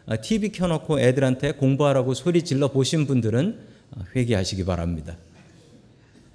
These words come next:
내가 티비를 꺼야 애도 공부를 합니다. 사무엘은 한나가 기도를 해서 낳은 아들이었습니다.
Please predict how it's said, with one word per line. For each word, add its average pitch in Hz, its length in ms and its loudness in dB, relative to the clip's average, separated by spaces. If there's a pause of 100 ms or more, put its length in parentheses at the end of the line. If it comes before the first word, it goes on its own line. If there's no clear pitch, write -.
(380)
내가 123 300 2
티비를 175 380 -2
꺼야 127 260 2
애도 107 300 0
공부를 98 320 -4
합니다. 82 420 -10 (2750)
사무엘은 220 840 4
한나가 202 640 0
기도를 170 500 2
해서 190 540 -4
낳은 127 560 0
아들이었습니다. 110 1080 -2